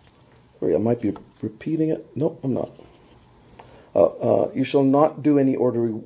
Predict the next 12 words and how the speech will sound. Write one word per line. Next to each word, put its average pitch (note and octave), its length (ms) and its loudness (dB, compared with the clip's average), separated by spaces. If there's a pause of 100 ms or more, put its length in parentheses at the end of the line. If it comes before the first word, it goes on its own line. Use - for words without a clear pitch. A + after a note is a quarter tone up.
(340)
ordinary B2 440 2
work, A2 420 0 (340)
but B2 220 4
you B2+ 100 0
shall A#2 340 4
present C#3 640 0 (440)
a G#2 80 -6
food E3+ 240 2
offering C3 480 4
to B2+ 200 -4
the A#2+ 160 2
Lord A2+ 420 2